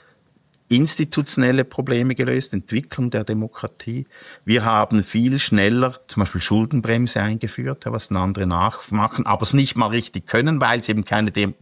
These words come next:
direkte Demokratie haben, die dann das System schä-, schützt. Und das Parlament will Kohle ausgeben, ist klar. Kohle auf Kosten der Bürger und will deshalb keine Schuldenbremse.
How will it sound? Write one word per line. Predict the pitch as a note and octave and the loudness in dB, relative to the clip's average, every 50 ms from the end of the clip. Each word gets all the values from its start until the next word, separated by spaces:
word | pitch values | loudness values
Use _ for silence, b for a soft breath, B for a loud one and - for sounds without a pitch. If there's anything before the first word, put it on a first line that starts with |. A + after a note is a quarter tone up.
| - | -6
direkte | - G#2 A2 G#2+ - - F#2 | -2 -2 -2 -2 -2 -4 -2
Demokratie | G#2+ G#2+ G2+ F#2+ - - - F2 - - A#2 B2 C3 | 0 2 0 0 -2 -4 -8 -8 -4 -4 -2 0 2
haben, | B2 B2 A#2+ A2+ B B B B B B B B - | 2 2 0 -4 B B B B B B B B 0
die | C#3 C3+ | 0 2
dann | A2 B2+ A2+ A2+ | 4 4 2 2
das | G#2 A2 - - | 2 0 -2 -2
System | - G#2+ - - - G#2 G2+ F#2 F#2 | -4 -4 -2 0 2 4 4 4 2
schä-, | - - A#2 D3 D3 - - | 2 2 0 0 0 -4 -2
schützt. | - C3 - - - - - | -2 -2 -2 -2 -4 -4 -2
Und | C3 G#2+ - | -2 -2 -2
das | - - | -6 -8
Parlament | - - D3+ C3 C3+ B2+ B2+ B2 G#2+ - | -2 -2 0 0 2 2 2 2 2 2
will | - A2 | 0 -2
Kohle | F#2 - - B2 C3+ F3+ G3+ E3 D#3 | -2 0 2 2 4 4 4 4 4
ausgeben, | E3+ F3+ - - - A#2+ F#2 F2+ | 2 0 -2 -2 -2 0 0 -2
ist | - - | -4 -6
klar. | - - C3+ C#3+ A2+ E2+ B B B B B - | -4 -2 0 0 0 -2 B B B B B 2
Kohle | - C#3 C#3+ C#3 C#3 B2+ | 2 4 4 6 4 2
auf | - - - | 0 -2 -4
Kosten | - - A#2 F#2+ - - - G#2+ | -4 -2 -2 0 0 -2 0 0
der | G#2 - F#2+ | 2 2 2
Bürger | - G#2+ C#3 F#3+ A#3 - - C3+ B B B B B B B | 0 0 0 0 -2 -2 -6 -6 B B B B B B B
und | - - D3 B2 G#2+ B B B B | 2 2 2 2 2 B B B B
will | - B2+ C3 A#2+ | -2 0 0 2
deshalb | G#2+ A#2 A2 - - A2 G#2+ - | 2 2 2 2 0 -2 -4 -2
keine | - A#2+ A2+ C3 D3 C3+ | -2 0 0 2 0 0
Schuldenbremse. | - - D#3+ D3+ B2+ G2 - A#2+ C#3 D#3+ F#3 G3+ A#2+ G2 D#2+ - F#2+ | 0 2 2 2 2 2 0 0 0 2 2 2 2 2 0 -2 -6